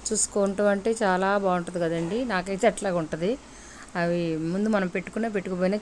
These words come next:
చూసుకుని మురుసుకుంటూ ఉండాలన్నమాట. అట్లాగే చేస్తానండి నేను. చేసేసి ఈరోజు సాయంకాలం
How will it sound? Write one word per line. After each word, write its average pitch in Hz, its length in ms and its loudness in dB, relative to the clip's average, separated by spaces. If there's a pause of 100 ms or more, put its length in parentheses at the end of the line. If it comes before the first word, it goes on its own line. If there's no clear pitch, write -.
చూసుకుని 220 300 0
మురుసుకుంటూ 202 600 -2
ఉండాలన్నమాట. 156 560 -2 (760)
అట్లాగే 165 380 -4 (100)
చేస్తానండి 156 600 -2
నేను. 156 360 -2 (420)
చేసేసి 175 500 -6 (600)
ఈరోజు 175 500 0
సాయంకాలం 175 720 0